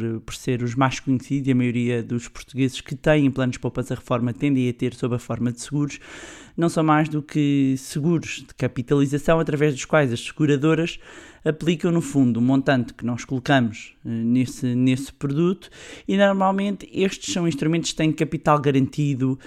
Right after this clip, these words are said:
ahm, e que também oferecem um, um rendimento mínimo. Também, por norma, têm comissões mais elevadas, ok? Já os fundos de P P R, e vou centrar-me aqui, eh, hoje, sobretudo nos fundos, ou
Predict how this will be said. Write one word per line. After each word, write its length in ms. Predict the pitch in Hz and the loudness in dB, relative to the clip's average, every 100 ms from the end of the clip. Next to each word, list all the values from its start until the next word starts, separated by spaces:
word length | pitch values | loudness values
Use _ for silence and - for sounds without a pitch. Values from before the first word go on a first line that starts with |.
| - - - | -20 -20 -4
ahm, 640 | 135 143 143 139 139 139 139 | 2 4 4 4 4 4 2
e 100 | - | -2
que 60 | - | 0
também 280 | 156 156 | 4 4
oferecem 680 | 151 - 156 151 151 143 139 - | 4 4 2 2 0 2 2 0
um, 540 | 143 135 127 127 123 131 | 2 4 4 2 2 2
um 80 | |
rendimento 680 | 151 170 143 147 151 147 - 135 | 2 2 2 4 4 2 -2 2
mínimo. 440 | 147 135 117 104 _ _ - | 4 4 2 -6 _ _ -2
Também, 380 | 180 180 151 117 | 0 4 4 2
por 220 | 113 131 | -2 -2
norma, 380 | 131 147 151 156 | 4 4 4 0
têm 340 | 151 151 156 | 2 2 4
comissões 580 | 151 156 151 156 156 156 | 2 -2 0 2 2 2
mais 240 | 160 156 151 | 2 2 2
elevadas, 640 | 156 127 120 110 117 - _ - - | 0 2 0 0 -8 -10 _ -14 -10
ok? 340 | 117 127 143 - _ _ _ _ _ _ - | -6 -6 -6 -10 _ _ _ _ _ _ -8
Já 260 | 151 170 | 2 4
os 140 | 185 185 | 4 0
fundos 500 | - 190 180 165 - - - - | 0 2 2 -2 -14 -20 -18 -4
de 60 | 156 | 2
P 120 | 175 | 2
P 120 | 175 | 4
R, 280 | 156 131 127 | 2 2 0
e 20 | |
vou 140 | 127 135 | -4 -2
centrar-me 500 | 139 139 135 127 127 | -2 -2 0 0 0
aqui, 400 | - 120 113 - | -2 -4 -4 -6
eh, 360 | 113 117 117 - | -8 -6 -8 -6
hoje, 680 | - 127 120 107 113 113 113 | 0 2 0 -2 -8 -6 -8
sobretudo 420 | - 120 - 131 | -8 -8 -4 0
nos 160 | 135 135 | 2 0
fundos, 500 | - 151 143 120 120 | -4 0 0 0 -4
ou 160 | 110 | -8